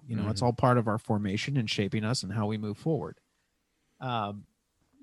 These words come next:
Speaker 1: more on the humorous side, I think one of the things that you and I <laughs> laugh about is not being able to watch, being able to watch Star Wars. <laughs> Kind of, kind of missing out on these, like, cultural moments because
Speaker 2: Oh, yeah.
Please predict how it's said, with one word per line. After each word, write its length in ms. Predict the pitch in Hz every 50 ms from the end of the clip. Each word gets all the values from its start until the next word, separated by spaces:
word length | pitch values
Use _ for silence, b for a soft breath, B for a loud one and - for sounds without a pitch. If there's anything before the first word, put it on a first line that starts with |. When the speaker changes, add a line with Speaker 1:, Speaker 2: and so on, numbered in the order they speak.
| - -
Speaker 1:
more 280 | 143 147 151 165 170
on 40 | 170
the 60 | 156
humorous 440 | - - - 151 156 160 143 131 120
side, 200 | - 127 117 117
I 60 | 120
think 160 | 120 160 147 135
one 100 | 151 147
of 60 | 139
the 40 | 127
things 200 | - 139 139 117
that 100 | 120 117
you 120 | 120 123
and 80 | 117 120
I 80 | 117
<laughs> 20 | 110
laugh 340 | 117 135 139 131 123 -
about 360 | 127 - - - - - 127 - - - -
is 340 | 151 - - - - - - _ - - _ _ _ _ _ _ _ _ _ _ B B B B B B B B B B B B _
not 220 | - 165 202 202
being 140 | 190 202 185
able 180 | 170 160 135 143
to 60 | 143
watch, 340 | 123 127 127 127 - - - -
being 160 | - 143 135
able 140 | 135 131 135
to 60 | 127
watch 220 | 120 117 98 - -
Star 240 | - 104 104 110
Wars. 400 | 120 123 135 143 151 151 147 - - - 156 - - - - 480 466 -
<laughs> 40 | 254 233 - - - - - - - - - -
Kind 140 | - - -
of, 1080 | - - - 240 - - _ _ - - _ _ _ - - - - - - - 262 -
kind 180 | - 262 240
of 80 | 226 208
missing 320 | 180 180 196 180 - 196
out 160 | 175 170 165 170
on 120 | 170 160
these, 180 | 160 156 147 127
like, 240 | 151 143 135 -
cultural 420 | - - 151 151 - - 170 156 147
moments 560 | 135 127 135 139 143 160 175 175 - - - - -
because 640 | 143 139 - - 156 143 139 139 131 131 90 90 92
Speaker 2:
Oh, 40 |
yeah. 40 | 92